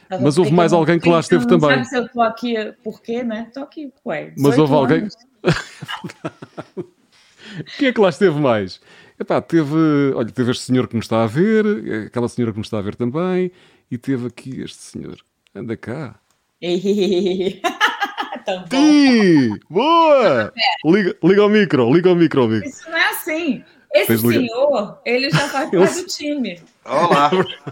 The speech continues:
Speaker 2: <laughs> Bem-vindo,
Speaker 1: Tudo bom,
Speaker 2: Tim, bem-vindo, meu amigo, bem-vindo.
Speaker 3: Como estão?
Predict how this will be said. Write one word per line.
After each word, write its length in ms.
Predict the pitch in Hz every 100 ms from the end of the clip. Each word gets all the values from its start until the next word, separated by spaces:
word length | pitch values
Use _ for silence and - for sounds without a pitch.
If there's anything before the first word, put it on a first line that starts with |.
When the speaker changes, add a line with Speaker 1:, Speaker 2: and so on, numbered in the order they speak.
| - -
Speaker 2:
<laughs> 640 | - - - - - 131
Bem-vindo, 560 | 120 165 139 143 156 117
Speaker 1:
Tudo 100 | -
bom, 120 | 98
Speaker 2:
Tim, 60 | 90
bem-vindo, 500 | 127 139 113 131 113
meu 120 | 113
amigo, 240 | 104 98
bem-vindo. 260 | 82 113 107
Speaker 3:
Como 120 | 101
estão? 360 | 92 139 117